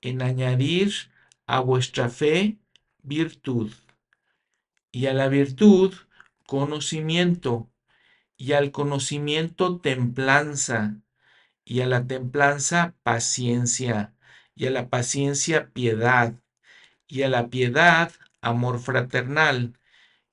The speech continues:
y al afecto fraternal, perdón, eh, a la piedad afecto fraternal, y al afecto fraternal amor. Porque si en vosotros están estas cosas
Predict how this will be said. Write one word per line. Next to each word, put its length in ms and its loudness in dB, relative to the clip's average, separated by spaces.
y 160 -4
al 360 0
afecto 600 0
fraternal, 640 -2
perdón, 500 -4
eh, 360 -14
a 40 -6
la 160 -4
piedad 440 -2
afecto 560 -4
fraternal, 800 -6
y 120 -6
al 140 0
afecto 600 -2
fraternal 840 -2
amor. 600 -2
Porque 400 -4
si 220 -2
en 140 -2
vosotros 800 -2
están 680 -2
estas 640 -2
cosas 920 -6